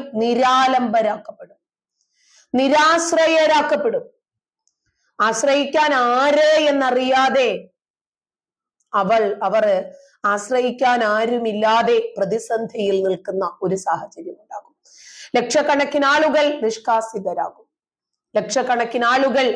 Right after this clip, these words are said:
അഭയാർത്ഥികളായി സ്വന്തം രാജ്യം വിട്ട് എവിടേക്കെങ്കിലും ചേക്കേറേണ്ടി വരും.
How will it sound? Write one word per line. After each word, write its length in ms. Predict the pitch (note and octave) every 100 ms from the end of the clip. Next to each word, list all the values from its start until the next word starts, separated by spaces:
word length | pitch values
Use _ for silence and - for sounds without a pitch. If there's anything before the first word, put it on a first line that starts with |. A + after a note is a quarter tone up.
| -
അഭയാർത്ഥികളായി 1120 | G#3 F3+ G#3+ A3+ A3+ A#3 A3 G3 G3+ G3+ G3+ F#3+ G3 -
സ്വന്തം 480 | - G3 G#3 G#3+ F#3+ F#3 _ _ -
രാജ്യം 500 | G3+ G3+ F3 G#3+ F#3+
വിട്ട് 280 | F#3+ F#3+ E3+ - _ _ _ _ _ _ _ _ _ _ _ -
എവിടേക്കെങ്കിലും 800 | F#3+ G#3 G#3+ A3 G3+ G3 G3 F#3
ചേക്കേറേണ്ടി 680 | G#3 F3 F#3+ F3+ F3 - F4+
വരും. 240 | -